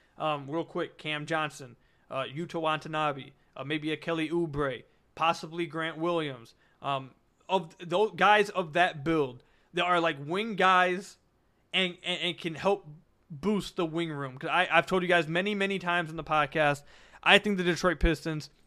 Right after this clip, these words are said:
had the worst wing room in the entire N B A. And I'm not joking. Like, they need to really boost that room.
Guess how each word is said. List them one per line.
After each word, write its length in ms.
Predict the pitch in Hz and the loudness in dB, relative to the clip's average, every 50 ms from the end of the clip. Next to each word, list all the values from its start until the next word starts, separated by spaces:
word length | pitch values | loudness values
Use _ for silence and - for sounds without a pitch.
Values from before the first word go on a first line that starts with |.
| _ _ | _ _
had 200 | - 180 180 165 | 4 4 4 6
the 60 | 160 165 | 4 -2
worst 480 | 147 143 156 175 190 185 175 - - - - - - - | -2 0 0 2 2 2 0 -4 -12 -20 -20 -18 -8 -2
wing 240 | 160 175 180 165 | 0 0 0 0
room 380 | 160 156 156 156 151 147 147 139 139 _ - _ _ _ - | 0 0 0 0 -2 -2 -4 -6 -12 _ -20 _ _ _ -4
in 140 | 175 190 185 | -2 -2 0
the 220 | 156 170 175 170 | 2 2 2 2
entire 460 | 170 165 165 - 156 160 170 160 156 143 | 2 -2 -2 0 2 4 4 4 2 0
N 180 | 139 147 139 | -2 -4 -4
B 200 | 131 127 127 131 | -4 -4 -4 -4
A. 180 | 123 117 107 - _ _ _ - | -4 -6 -8 -12 _ _ _ -8
And 80 | 139 | -4
I'm 140 | 139 139 143 | -4 -2 2
not 220 | 151 170 170 156 135 | 2 2 2 2 -2
joking. 420 | 143 147 135 123 - 110 - 127 _ _ _ _ - | -6 -6 -6 -8 -12 -16 -20 -20 _ _ _ _ -4
Like, 220 | - 151 151 139 135 | 0 0 2 4 4
they 120 | 165 170 | 4 4
need 360 | 160 156 165 180 190 185 - - | 4 4 2 2 2 0 -2 -4
to 340 | - 202 190 185 185 165 - _ _ _ _ - | -4 -2 -2 -2 -4 -6 -8 _ _ _ _ -16
really 360 | 156 143 147 175 202 208 202 190 | -12 -2 6 8 8 8 8 4
boost 360 | 147 139 175 190 175 - - | 0 -2 -2 -2 -2 0 2
that 220 | 185 180 156 151 | 2 2 2 2
room. 340 | 156 180 196 202 220 233 220 | 2 2 4 4 2 -2 -4